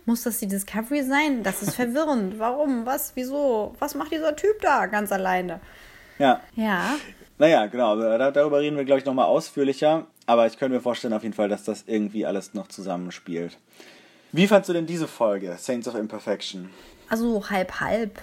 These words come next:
Speaker 2: Mhm.
Speaker 1: Ich find alle Sektion einunddreißig Szenen immer voll doof.
Speaker 2: Ja.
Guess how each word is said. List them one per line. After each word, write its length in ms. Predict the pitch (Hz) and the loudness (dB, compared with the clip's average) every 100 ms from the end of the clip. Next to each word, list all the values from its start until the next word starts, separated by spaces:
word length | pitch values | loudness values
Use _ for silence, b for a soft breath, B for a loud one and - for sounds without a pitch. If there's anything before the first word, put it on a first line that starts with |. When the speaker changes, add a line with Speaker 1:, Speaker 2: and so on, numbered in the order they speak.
| - _ | -20 _
Speaker 2:
Mhm. 340 | 139 131 180 226 - | -8 -2 -2 -2 -10
Speaker 1:
Ich 120 | 214 - | -14 -6
find 220 | 220 - | -4 0
alle 200 | 196 240 | 0 2
Sektion 360 | 233 - 247 | -2 -2 -2
einunddreißig 560 | 240 208 220 165 214 - | -2 -2 -4 -2 -4 -6
Szenen 440 | - - 240 247 | -10 -4 -2 0
immer 160 | 196 214 | -2 -4
voll 180 | 214 226 | -2 -4
doof. 480 | 185 196 214 - - - | -2 -4 -4 -6 -14 -2
Speaker 2:
Ja. 280 | 262 233 | 0 0